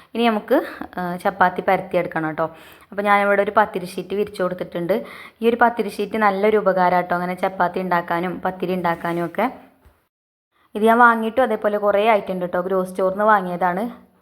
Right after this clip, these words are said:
ആ, ഒരു വർഷത്തിൻ്റെയൊക്കെ മേലെ ആയിട്ടുണ്ട്, രണ്ട് വർഷത്തോളമൊക്കെ ആയിട്ടുണ്ടാവും. എന്നാലും ഇപ്പോഴും ഒരു കുഴപ്പമില്ല ട്ടോ, നല്ല, ആ, ഷീറ്റാണ്. അപ്പോൾ ഇതാ ചപ്പാത്തിൻ്റെ മാവൊക്കെ ഞാൻ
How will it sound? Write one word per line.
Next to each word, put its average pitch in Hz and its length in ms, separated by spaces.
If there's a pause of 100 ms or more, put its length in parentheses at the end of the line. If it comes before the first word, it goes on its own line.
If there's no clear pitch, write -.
ആ, 190 120
ഒരു 202 160
വർഷത്തിൻ്റെയൊക്കെ 220 580
മേലെ 208 360
ആയിട്ടുണ്ട്, 185 400
രണ്ട് 196 220
വർഷത്തോളമൊക്കെ 196 560
ആയിട്ടുണ്ടാവും. 180 600 (440)
എന്നാലും 226 320
ഇപ്പോഴും 226 240
ഒരു 214 100
കുഴപ്പമില്ല 196 500
ട്ടോ, 170 200 (240)
നല്ല, 185 260 (360)
ആ, 175 240
ഷീറ്റാണ്. 190 560 (1080)
അപ്പോൾ 247 180
ഇതാ 254 120
ചപ്പാത്തിൻ്റെ 233 540
മാവൊക്കെ 226 420
ഞാൻ 214 140